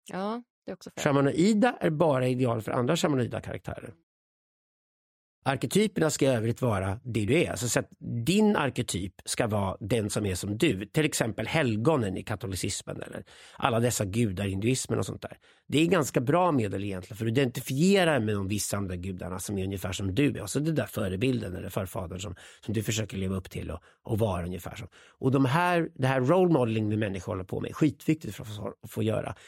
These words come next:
Speaker 2: Och det är därför det är viktigt att vi inte håller på och idoliserar en role model som är helt utanför egen arketyp. Då blir vi
Speaker 1: Mm.
Speaker 2: djupt olyckliga.
Speaker 1: Mm.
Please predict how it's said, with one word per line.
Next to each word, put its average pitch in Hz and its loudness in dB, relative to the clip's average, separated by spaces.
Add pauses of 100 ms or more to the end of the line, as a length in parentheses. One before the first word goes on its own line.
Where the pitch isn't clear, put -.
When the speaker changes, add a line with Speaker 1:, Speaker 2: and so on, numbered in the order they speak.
Speaker 2:
Och - -4
det 135 2
är 127 2
därför 110 -2
det 143 0
är 156 4
viktigt 160 0
att 107 -2
vi 120 0
inte 120 -4
håller 113 -2
på - -12
och 107 0
idoliserar 98 -4 (600)
en 117 2
role 110 2
model 104 -4
som 113 -6
är 101 -2
helt 107 -2
utanför 101 -4
egen 101 -4
arketyp. - -6 (140)
Då - -2
blir 165 4
vi 143 6
Speaker 1:
Mm. 107 0
Speaker 2:
djupt 170 0
olyckliga. - -8 (100)
Speaker 1:
Mm. 160 -8